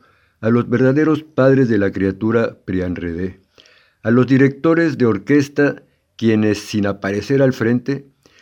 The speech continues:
son ellos en realidad quienes alientan y sostienen esta alianza,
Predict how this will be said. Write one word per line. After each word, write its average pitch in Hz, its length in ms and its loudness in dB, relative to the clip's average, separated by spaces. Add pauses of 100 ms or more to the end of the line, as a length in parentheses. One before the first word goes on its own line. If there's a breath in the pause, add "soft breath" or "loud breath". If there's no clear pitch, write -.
(120 soft breath)
son 170 260 -2
ellos 160 360 2
en 113 100 0
realidad 101 560 0
quienes 101 460 -2 (100)
alientan 117 840 0 (220)
y 98 120 -2
sostienen 113 760 -2 (320 soft breath)
esta 123 320 0
alianza, 120 560 2